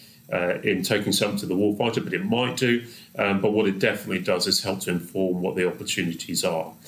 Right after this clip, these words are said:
Uh, we're, we're split down into three divisions. The Future Combat Air System Division, that really is about,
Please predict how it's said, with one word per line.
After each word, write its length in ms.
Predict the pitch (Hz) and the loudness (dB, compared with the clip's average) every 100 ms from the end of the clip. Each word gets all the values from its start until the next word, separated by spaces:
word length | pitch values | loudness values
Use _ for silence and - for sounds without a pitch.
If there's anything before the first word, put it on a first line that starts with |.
| - - - | -20 -20 -6
Uh, 120 | 101 | 0
we're, 160 | 98 104 | 2 2
we're 180 | 113 107 | 4 2
split 320 | - 160 160 | 4 2 2
down 180 | 127 113 | 2 2
into 220 | 107 104 | 0 0
three 340 | - - 117 | -4 0 2
divisions. 720 | 101 92 98 110 107 - - - - - - - - | 2 2 2 2 2 0 -4 -18 -20 -20 -20 -10 -4
The 220 | 92 101 | 0 0
Future 260 | 104 127 123 | 2 2 2
Combat 320 | 110 104 98 | 2 2 4
Air 140 | 95 92 | 4 2
System 420 | - 95 - 87 | 2 0 0 -2
Division, 440 | 90 90 92 104 | -2 0 0 0
that 180 | 87 - | -2 0
really 340 | 107 104 87 | 2 2 0
is 140 | 85 85 | -2 -2
about, 520 | 87 85 85 85 - | 0 -2 0 -2 -6